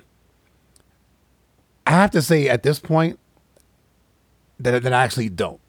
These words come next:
So fuck it. I'm gonna, I'm gonna erase what I just said. I don't, I, I disagree with taking it out of the police funds. I think there needs to be an extra fund for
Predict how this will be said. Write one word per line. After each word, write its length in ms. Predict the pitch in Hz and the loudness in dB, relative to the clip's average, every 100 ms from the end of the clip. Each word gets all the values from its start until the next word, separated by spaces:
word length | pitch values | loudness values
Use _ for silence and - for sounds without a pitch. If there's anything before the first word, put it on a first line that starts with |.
| - | -10
So 140 | 117 | -8
fuck 220 | 101 127 | -4 -4
it. 40 | 104 | -2
I'm 120 | 107 | -2
gonna, 140 | 113 | -2
I'm 80 | 113 | -4
gonna 160 | 110 107 | -4 -4
erase 260 | 95 143 | 0 2
what 100 | 156 | 4
I 40 | 151 | 2
just 220 | 139 - | 2 0
said. 260 | 107 104 - - - 131 | -2 -4 -4 -18 -4 -2
I 80 | |
don't, 400 | 131 98 165 180 | -2 0 2 2
I, 100 | - - _ _ _ | -2 -12 _ _ _
I 160 | 127 131 | -2 -2
disagree 800 | 113 175 185 156 104 107 101 92 | 2 0 2 -2 -4 -6 -6 -6
with 240 | 98 107 | -4 -4
taking 400 | - 120 110 104 | 0 -2 -2 -4
it 100 | 104 - | -4 -4
out 140 | 107 | -4
of 100 | 98 | -4
the 80 | 95 | -6
police 400 | 76 98 101 139 | -8 -8 -4 -6
funds. 300 | - 156 156 | -2 0 0
I 40 | 143 | -2
think 160 | 104 | -6
there 80 | 107 | -6
needs 200 | 101 95 | -6 -6
to 80 | 95 | -8
be 200 | 90 90 | -8 -10
an 60 | - _ | -14 _
extra 420 | - - - 104 | -4 -2 -6 -6
fund 540 | 87 - 98 87 85 - _ _ _ | -6 -6 -6 -6 -10 -14 _ _ _
for 680 | - - 110 101 92 90 | -14 0 2 4 2 0